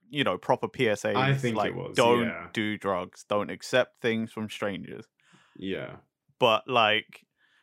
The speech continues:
Speaker 1: to what, I know what you mean, though. Like, to what extent is, like, like, some of the things we've seen real <laughs> and what
Speaker 2: Mm.
Speaker 1: is just, like, fake memories now? I don't know.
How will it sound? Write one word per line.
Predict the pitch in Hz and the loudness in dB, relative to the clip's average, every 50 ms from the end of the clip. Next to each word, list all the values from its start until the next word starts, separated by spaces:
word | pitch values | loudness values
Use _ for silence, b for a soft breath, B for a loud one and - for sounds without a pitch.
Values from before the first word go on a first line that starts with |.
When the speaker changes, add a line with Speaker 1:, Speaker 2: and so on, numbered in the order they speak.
| _ - | _ -12
Speaker 1:
to | - - 127 | -8 -6 -6
what, | 117 113 127 139 - - 76 - | -2 2 2 2 2 0 -4 -4
I | 139 131 - 135 135 | -2 2 4 4 4
know | 139 147 | 4 4
what | 147 135 123 | 4 4 2
you | 120 | 0
mean, | 123 123 120 110 | 0 -2 -2 0
though. | 101 95 | -2 -2
Like, | 95 98 98 90 - | -2 -2 -4 -4 -4
to | - 117 | -6 -6
what | 110 104 113 - 104 | -2 0 2 2 0
extent | 104 - - - - 107 101 95 - | -2 -4 -6 -4 -2 -2 -2 -2 -4
is, | - 104 95 95 - - - - _ _ _ _ _ | -8 -8 -8 -10 -12 -14 -18 -20 _ _ _ _ _
like, | - 120 110 85 76 | -2 -2 -2 0 0
like, | 107 110 104 - | 0 0 0 0
some | - - 120 | -2 -4 -2
of | 113 107 | -2 -2
the | 101 | -4
things | - 110 107 - | -4 -4 -4 -6
we've | 107 101 | -6 -6
seen | - - 107 104 98 92 92 95 | -4 -4 -4 -4 -6 -8 -10 -8
real | 98 101 95 101 113 135 160 196 233 254 240 - _ _ _ - | -6 -6 -4 -2 -2 -2 -2 -4 -4 -6 -10 -12 _ _ _ -12
<laughs> | - - - 143 120 - | -10 -2 0 0 2 2
and | - 135 135 131 127 127 - - | 2 2 2 0 -2 -2 0 2
what | 147 143 - | 2 2 2
Speaker 2:
Mm. | - | 2
Speaker 1:
is | 127 120 113 110 101 - - b b b b b b b b b _ - | 0 0 -2 -2 -6 -10 -16 b b b b b b b b b _ -2
just, | - 120 104 101 - - - - - _ _ - | 0 0 0 0 -2 -8 -16 -20 -20 _ _ -10
like, | 107 95 95 95 - - - | -6 -4 -4 -6 -6 -10 -14
fake | - - 113 107 101 - - | -6 -4 -4 -4 -4 -6 -6
memories | 107 104 107 98 92 - - | -6 -4 -4 -6 -8 -8 -10
now? | 92 90 87 90 | -10 -10 -8 -8
I | 95 | -6
don't | 98 101 98 | -6 -6 -6
know. | 101 107 | -8 -8